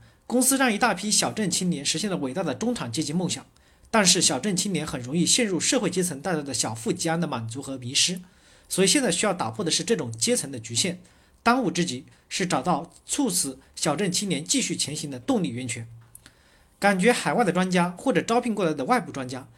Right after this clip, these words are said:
在公司内部生存还是非常困难的，真的需要改变一下，变得宽容一点。此一时彼一时，确实要用科学的发展观看待问题。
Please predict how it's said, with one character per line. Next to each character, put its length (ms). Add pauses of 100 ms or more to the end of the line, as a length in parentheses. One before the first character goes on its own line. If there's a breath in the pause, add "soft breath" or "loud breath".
(260 soft breath)
在 100
公 160
司 140
内 100
部 100
生 200
存 200
还 160
是 120
非 120
常 160
困 200
难 160
的， 100 (420 soft breath)
真 140
的 100
需 200
要 40
改 200
变 160
一 40
下， 220 (140)
变 120
得 120
宽 260
容 160
一 80
点。 160 (800 soft breath)
此 260
一 120
时 200
彼 160
一 140
时， 300 (120)
确 160
实 180
要 100
用 180
科 180
学 120
的 80
发 160
展 160
观 200
看 160
待 80
问 200
题。 180